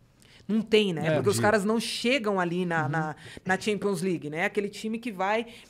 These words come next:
Speaker 1: Então, antes, quando não tinham es-, essas potências de camisa, o futebol sueco se destacava porque o, o principal time, é, é, do futebol feminino tava na Suécia. Era o Umeå, que era o que a Marta jogava, depois o Malmo. Então, assim,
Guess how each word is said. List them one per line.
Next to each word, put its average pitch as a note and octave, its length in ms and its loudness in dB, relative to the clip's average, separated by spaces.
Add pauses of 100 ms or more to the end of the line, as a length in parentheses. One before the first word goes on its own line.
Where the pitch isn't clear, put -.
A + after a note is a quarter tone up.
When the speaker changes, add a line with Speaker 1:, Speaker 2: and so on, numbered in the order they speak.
Speaker 1:
Então, C#4 300 0
antes, D4+ 340 0
quando C4 240 -6
não D#4+ 180 -2
tinham D4 480 -6
es-, E3 160 -4
essas E3+ 300 -8
potências F3+ 760 -8
de D3 120 -14
camisa, E3+ 800 -4 (460)
o A#3 60 -6
futebol B3 360 2
sueco A#3 320 2
se - 100 -10
destacava B3+ 600 0
porque E4 320 -4
o, C#4 140 0
o A3+ 200 -8
principal G3 720 0 (400)
time, F#3 600 2
é, E3 460 2
é, D#3 40 0
do G#3 180 8
futebol A#3 280 -2
feminino A#3+ 400 -2
tava D4 220 0
na D4+ 80 -2
Suécia. C4+ 480 0 (140)
Era F3 160 -2
o G3 200 2
Umeå, E4+ 360 0
que - 80 -2
era F3+ 100 2
o E3+ 40 -8
que - 60 -8
a F3 40 -4
Marta D#3+ 260 -6
jogava, A#3+ 540 0 (320)
depois F3+ 340 -2
o A3 60 0
Malmo. G#3+ 680 2 (240)
Então, A#3+ 140 0
assim, A3+ 400 -4